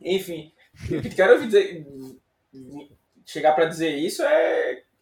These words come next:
ele vem fazendo entrevista boa, velho, assim, falando de pontos ali e tal. É, perdeu a oportunidade de ficar calado, né? Assim, pô, pô, velho, sério que tu vai dizer que o time fez um grande esforço, foi não sei o quê,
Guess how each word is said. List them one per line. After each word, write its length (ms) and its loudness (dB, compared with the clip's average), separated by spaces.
ele 160 2
vem 120 2
fazendo 220 0
entrevista 480 -2
boa, 360 6
velho, 180 4
assim, 260 -8
falando 380 -4
de 100 -10
pontos 260 -6
ali 300 -6
e 40 -20
tal. 420 -4
É, 220 -2
perdeu 260 6
a 40 6
oportunidade 300 2
de 80 -8
ficar 140 0
calado, 400 6
né? 100 -4
Assim, 360 -12
pô, 340 -12
pô, 120 -6
velho, 140 0
sério 220 -2
que 60 -16
tu 40 -14
vai 120 2
dizer 180 2
que 120 -6
o 80 -14
time 160 -8
fez 240 0
um 160 -4
grande 340 -2
esforço, 680 2
foi 120 -6
não 80 -8
sei 120 -8
o 40 -6
quê, 180 -6